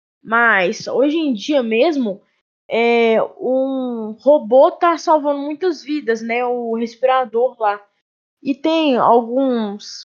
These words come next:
algumas pessoas que eu sigo, como o Rato Borrachudo, a Rockets, que tão conseguindo fazer um respirador emergencial com coisas que a maioria das pessoas tem em casa.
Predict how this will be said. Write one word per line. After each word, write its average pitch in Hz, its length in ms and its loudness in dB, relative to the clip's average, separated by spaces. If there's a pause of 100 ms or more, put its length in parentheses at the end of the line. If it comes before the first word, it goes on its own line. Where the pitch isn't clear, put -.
algumas 254 280 -2
pessoas 269 420 4
que - 80 0
eu 233 100 4
sigo, 226 680 -2 (220)
como 254 240 -2
o - 20 4
Rato 240 300 0
Borrachudo, 226 1300 0 (380)
a 220 120 0
Rockets, 233 720 0 (300)
que 302 120 0
tão 302 320 2
conseguindo 285 560 -2
fazer 254 720 2 (220)
um 247 500 -6
respirador 247 840 0
emergencial 240 1000 0 (380)
com 294 180 2
coisas 285 460 4
que 320 720 -2
a 247 120 2
maioria 277 300 4
das 277 100 -8
pessoas 311 360 -4
tem 302 180 -14
em 381 40 -10
casa. 240 580 -2